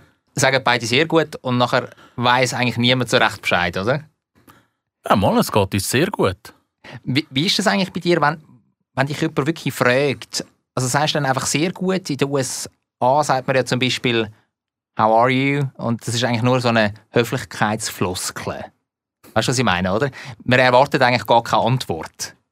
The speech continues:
Speaker 1: Und, und jetzt einfach „sehr gut“ und „sehr gut“ i-, ist ja auch eigentlich wie keine Antwort,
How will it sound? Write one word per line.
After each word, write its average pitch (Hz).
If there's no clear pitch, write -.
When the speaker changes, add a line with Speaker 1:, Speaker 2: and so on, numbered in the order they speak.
Speaker 1:
Und, 147
und 151
jetzt 190
einfach 151
„sehr 170
gut“ 185
und 139
„sehr 165
gut“ 160
i-, 147
ist -
ja 135
auch 143
eigentlich 147
wie 131
keine 123
Antwort, -